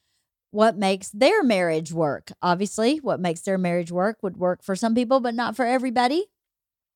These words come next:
But they do have a really good marriage and a good relationship, and they're very happy. So I thought maybe we could all benefit from this conversation.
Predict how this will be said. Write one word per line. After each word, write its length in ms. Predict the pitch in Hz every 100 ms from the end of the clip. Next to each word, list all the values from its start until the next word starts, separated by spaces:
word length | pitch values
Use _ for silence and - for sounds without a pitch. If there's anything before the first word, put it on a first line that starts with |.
| _ _ -
But 160 | 254
they 120 | 254
do 140 | 247 294
have 140 | 294
a 80 | 247
really 280 | 214 233 240
good 220 | 220 220
marriage 420 | 196 185 190 185
and 80 | 175
a 60 | 170
good 200 | 185 175
relationship, 560 | 160 170 160 - 175
and 100 | 165
they're 80 | 147
very 220 | 143 160
happy. 340 | 165 135 - 117
So 200 | - 151
I 80 | 165
thought 320 | 170 160 - _ _ - _ _
maybe 300 | 165 147 151
we 140 | 170 160
could 160 | 175
all 160 | - 160
benefit 500 | 160 156 160 156 - -
from 160 | 185
this 160 | 165 -
conversation. 720 | 220 233 254 330 392 214